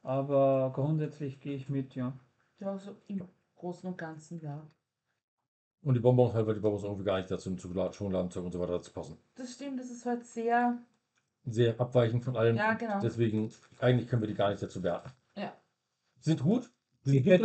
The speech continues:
Speaker 3: gut,
Speaker 1: in,
Speaker 3: wie immer.
Speaker 1: ich hätte genau in die Mitte getan, weil, äh, sie sind ja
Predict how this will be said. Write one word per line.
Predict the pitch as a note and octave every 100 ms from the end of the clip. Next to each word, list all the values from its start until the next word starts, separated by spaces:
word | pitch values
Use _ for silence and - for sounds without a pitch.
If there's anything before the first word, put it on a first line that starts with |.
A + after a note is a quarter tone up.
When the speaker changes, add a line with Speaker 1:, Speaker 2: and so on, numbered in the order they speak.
| G#3
Speaker 3:
gut, | F#3+
Speaker 1:
in, | F3+
Speaker 3:
wie | C#3
immer. | F3 G#3+
Speaker 1:
ich |
hätte | G3+ G3 G3+
genau | G3+ F#3 C#3 F3+
in | G3 F3+
die |
Mitte | E3+ E3+ F3 G3 F#3
getan, | F#3 - D3 D#3 F#3 F#3+
weil, | F3 E3+ E3+ E3+ E3+ _ _ _ _ _ _
äh, | F3 E3+ E3+ D#3+ - E3+
sie | - F#3
sind | F3+ F#3 F3+
ja | F3+ E3+ C#3 -